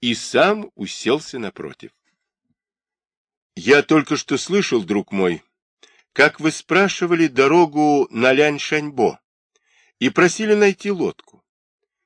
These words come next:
Но зачем переправляться вам на этот остров? Ведь там разбойничий стан». «Не буду скрывать от вас», сказал Линчун.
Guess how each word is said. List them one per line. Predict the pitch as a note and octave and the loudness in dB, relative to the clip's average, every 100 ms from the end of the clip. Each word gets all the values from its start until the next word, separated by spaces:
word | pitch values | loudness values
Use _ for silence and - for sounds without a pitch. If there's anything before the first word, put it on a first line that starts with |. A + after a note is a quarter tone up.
| _ - | _ -4
Но | G#2 C3 B2+ - | 2 4 2 -2
зачем | F#2 B2 A#2+ - C#3 C3 G2 | -2 0 0 0 0 0 0
переправляться | F#2+ F#2+ - G2 F#2 A2+ A2 - F2+ | -4 -6 -2 -2 0 0 -2 -6 -4
вам | F2+ A2+ A2 - | 0 0 0 -6
на | G2 | -4
этот | F#2 F2 F2 D#2 | -4 -6 -10 -10
остров? | C#2 - - _ _ _ _ _ _ | -12 -16 -20 _ _ _ _ _ _
Ведь | F#2 - | -12 -2
там | A2 A2 G#2+ | 0 2 2
разбойничий | A#2 G2 C#3 D#3+ D#3 - F3 | 0 -2 -6 -6 -6 -8 -10
стан». | - - G#2+ C2+ _ _ _ _ _ _ _ _ _ _ _ _ | -12 -8 -6 -6 _ _ _ _ _ _ _ _ _ _ _ _
«Не | F#2+ A#2 C3 | -4 0 0
буду | G#2 A3+ G2 E3 | 2 -2 0 -4
скрывать | - - G#2+ F2+ E2+ - | -4 -4 -4 -2 -4 -4
от | D2+ - | -14 -12
вас», | D#2 C#2+ - | -12 -12 -12
сказал | - D#2+ C#2+ E2 D2 | -12 -10 -8 -8 -8
Линчун. | - D#2 C#2+ - - - | -12 -18 -16 -16 -16 -18